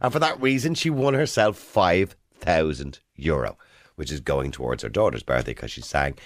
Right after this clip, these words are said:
Especially for You with her daughter live on the air. Also, you heard Catherine. She wouldn't have expected her parents to pay.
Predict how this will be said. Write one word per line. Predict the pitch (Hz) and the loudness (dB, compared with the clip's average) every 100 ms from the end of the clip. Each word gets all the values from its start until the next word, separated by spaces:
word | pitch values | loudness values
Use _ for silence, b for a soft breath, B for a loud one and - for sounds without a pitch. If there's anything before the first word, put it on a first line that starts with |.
| b b - | b b -6
Especially | 135 - - 143 127 - - 123 113 107 | -6 -6 -4 -2 -2 -4 -2 0 0 0
for | - 104 | 0 0
You | 98 104 98 B B | 2 0 -4 B B
with | 69 95 92 | 2 4 4
her | 95 | 2
daughter | 82 69 69 | 2 0 0
live | 65 64 | -2 -2
on | 60 | -4
the | 58 | -6
air. | 55 - _ b b b b b b b _ _ _ _ - | -8 -10 _ b b b b b b b _ _ _ _ 0
Also, | 269 262 208 117 104 - - - _ _ _ - | 4 6 6 2 2 -2 -16 -20 _ _ _ -12
you | - 101 | -2 -2
heard | 101 | 2
Catherine. | 110 110 - - _ | 0 0 -4 -12 _
She | - 131 | -4 0
wouldn't | 117 95 71 | 2 0 -2
have | |
expected | - - - - - - | -8 -6 -8 -8 -18 -14
her | - | -12
parents | - 57 50 - | -6 -6 -6 -12
to | |
pay. | - 50 | -12 -14